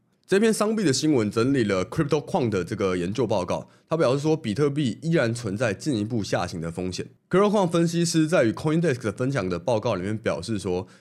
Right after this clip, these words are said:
一些在链上指标的迹象仍表明价格修正可能还没有结束，或至少新一轮的涨幅还没有开启。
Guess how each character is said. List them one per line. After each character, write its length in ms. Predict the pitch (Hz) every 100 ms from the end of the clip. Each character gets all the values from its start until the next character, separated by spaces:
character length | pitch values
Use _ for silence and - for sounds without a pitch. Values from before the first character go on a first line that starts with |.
| _
一 100 | -
些 200 | 165 170
在 160 | 165 160
链 260 | 185 175
上 220 | 156 147 120
指 160 | 117
标 180 | 80 110
的 80 | 110
迹 240 | 98 113
象 260 | 110 113 87
仍 200 | 92 110
表 180 | 139 101
明 200 | 92 92
价 200 | 107 104
格 180 | 85 87
修 180 | 95 95
正 220 | 101 85
可 100 | 85
能 100 | 80
还 80 | 82
没 120 | 87
有 100 | 82
结 180 | 87 73
束， 220 | 92 - - _ _
或 120 | 151
至 100 | 135
少 140 | 117
新 160 | 95 127
一 60 |
轮 120 | 135 95
的 80 | 98
涨 180 | 95 80
幅 140 | 85
还 120 | 85
没 120 | 87
有 80 | 90
开 200 | 80 80
启。 220 | 82 -